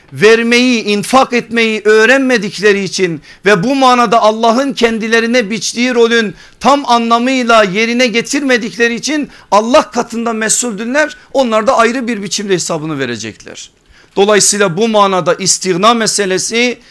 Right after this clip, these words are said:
ilahi kelimetullah davasına gönül vermiş herkesin hayatından çıkarmaması gereken en temel esaslar. Size üç tane örnek vermek istiyorum. Üç sahabi üzerinden bu söylediklerim daha iyi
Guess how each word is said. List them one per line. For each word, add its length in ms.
ilahi 480
kelimetullah 960
davasına 600
gönül 460
vermiş 380
herkesin 720
hayatından 960
çıkarmaması 880
gereken 420
en 220
temel 320
esaslar. 760
Size 260
üç 320
tane 220
örnek 460
vermek 300
istiyorum. 600
Üç 160
sahabi 520
üzerinden 760
bu 80
söylediklerim 960
daha 260
iyi 340